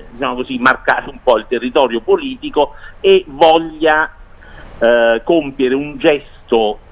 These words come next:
di, ehm, amicizia, chiamiamolo così, oppure un gesto di quella che si chiama diplomazia vaccinale verso l'India,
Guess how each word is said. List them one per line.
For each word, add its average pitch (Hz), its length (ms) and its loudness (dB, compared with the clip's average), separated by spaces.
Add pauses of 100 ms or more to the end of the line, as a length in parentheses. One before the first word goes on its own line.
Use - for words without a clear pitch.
di, 131 440 -8
ehm, 92 760 -4 (720)
amicizia, 123 1000 -4
chiamiamolo 113 440 0
così, 117 320 0
oppure 107 360 0
un 110 140 -4
gesto 117 300 2
di 104 320 -2
quella 117 180 4
che 104 120 0
si - 80 -20
chiama 104 260 2
diplomazia 110 580 0
vaccinale 113 680 2
verso 107 360 -4
l'India, 113 580 -2